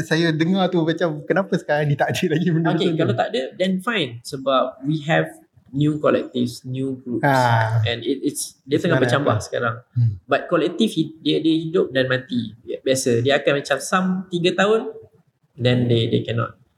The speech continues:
Speaker 1: Hmm.
Speaker 2: Ah, macam just tengoklah berapa lama. Sebab benda, benda memang, mm, everything is not meant to be, like, exist forever pun.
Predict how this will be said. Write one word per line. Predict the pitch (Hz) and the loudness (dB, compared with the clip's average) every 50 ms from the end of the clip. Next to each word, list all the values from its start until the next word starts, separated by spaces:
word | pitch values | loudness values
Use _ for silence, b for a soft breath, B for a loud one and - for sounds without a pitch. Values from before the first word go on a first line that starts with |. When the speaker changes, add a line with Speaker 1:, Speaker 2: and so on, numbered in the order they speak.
| _ _ | _ _
Speaker 1:
Hmm. | - 139 123 117 110 98 90 87 - | -2 0 2 2 0 -2 -4 -8 -6
Speaker 2:
Ah, | - 120 117 113 | -4 -4 -2 -2
macam | 120 120 - - 123 123 123 - - - - _ _ _ _ _ _ | -4 -4 -2 0 0 0 0 -2 -8 -14 -18 _ _ _ _ _ _
just | - 143 156 175 180 - | -6 -2 -2 -2 -2 0
tengoklah | - 180 190 202 - - 202 185 | 0 0 0 0 0 0 0 0
berapa | 139 135 143 143 - 185 | 0 0 -2 -2 0 0
lama. | 156 147 151 170 165 151 127 123 - - | 0 0 0 0 -2 -2 -4 -6 -10 -10
Sebab | - 131 131 - - - | -6 -4 -2 -2 -2 -2
benda, | - 131 127 143 156 170 165 160 - - | -2 -2 0 0 -2 -2 -2 -4 -4 -4
benda | 135 131 135 139 147 175 170 170 - _ _ _ _ _ | -2 -2 -2 0 0 -2 -2 -2 -6 _ _ _ _ _
memang, | 143 131 135 156 151 123 113 104 - - _ _ _ _ _ _ _ _ _ _ _ _ _ _ - | -2 0 0 2 2 2 0 0 -4 -10 _ _ _ _ _ _ _ _ _ _ _ _ _ _ -6
mm, | 131 127 131 135 139 147 151 - - - - | -2 0 0 2 2 0 0 -2 -6 -4 -2
everything | - 151 156 156 170 175 - - 185 175 170 170 170 160 | 0 0 2 2 2 0 0 2 2 2 4 4 4 2
is | 143 135 - | 2 2 2
not | - 147 143 - | 2 0 0 2
meant | - 139 139 139 139 | 2 0 0 0 -2
to | - 123 | -2 0
be, | 123 123 120 120 117 | 2 2 2 2 2
like, | 110 107 107 - | 2 2 2 0
exist | - 113 247 - - 123 170 - - - _ _ | -2 -4 -4 -4 -6 -6 -6 -8 -8 -12 _ _
forever | - - 113 110 107 107 107 110 123 | -6 -2 0 2 2 2 0 -2 -2
pun. | 127 - 151 127 110 113 | 0 2 2 0 0 -2